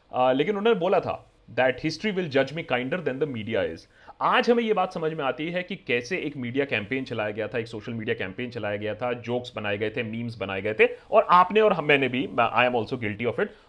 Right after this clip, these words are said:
और हमने ये सारी चीज़ें बहुत खुशी-खुशी, "हा, हा, हा, हा" करके किया था। और मैं मानता हूं कि ऐसे में भी हमारे पॉलिटिशियंस का मजाक उड़ाना चाहिए।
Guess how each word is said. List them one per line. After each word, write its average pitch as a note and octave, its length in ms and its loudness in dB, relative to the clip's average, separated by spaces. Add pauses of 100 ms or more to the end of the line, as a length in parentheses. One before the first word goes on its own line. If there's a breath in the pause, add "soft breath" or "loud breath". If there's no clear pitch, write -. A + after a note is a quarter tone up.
और C3 120 2
हमने C#3 240 0
ये B2+ 140 0
सारी A#2 260 -2
चीज़ें A2+ 300 -6
बहुत A2+ 200 -8
खुशी-खुशी, A#2 520 -8
"हा, E3 160 8
हा, F#3 260 6
हा, E3+ 60 6
हा" C#3+ 200 2
करके B2 340 -2
किया - 500 -4
था। - 280 -16 (180 soft breath)
और A3+ 120 6
मैं A#3+ 100 6
मानता F#3+ 320 2
हूं A3 160 4
कि A#3 100 2
ऐसे F#3 220 2
में F#3 120 -4
भी G3+ 80 -2
हमारे E3+ 240 0
पॉलिटिशियंस B2 460 -4
का D#3+ 100 -2
मजाक A2+ 380 -2
उड़ाना G2 280 -4
चाहिए। F#2 460 -6